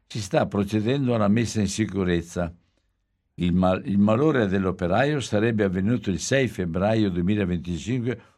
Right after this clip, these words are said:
fuori dal contesto lavorativo e si ipotizza un infarto.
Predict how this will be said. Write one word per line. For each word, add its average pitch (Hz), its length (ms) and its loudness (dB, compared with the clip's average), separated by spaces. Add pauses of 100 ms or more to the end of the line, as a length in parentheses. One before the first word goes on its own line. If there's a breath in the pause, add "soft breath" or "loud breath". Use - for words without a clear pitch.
fuori 127 400 4
dal 90 160 2
contesto 85 500 -4
lavorativo 90 800 -2 (340 soft breath)
e 113 220 0
si 120 160 -2 (120)
ipotizza 104 640 0
un 92 120 2
infarto. 82 800 -4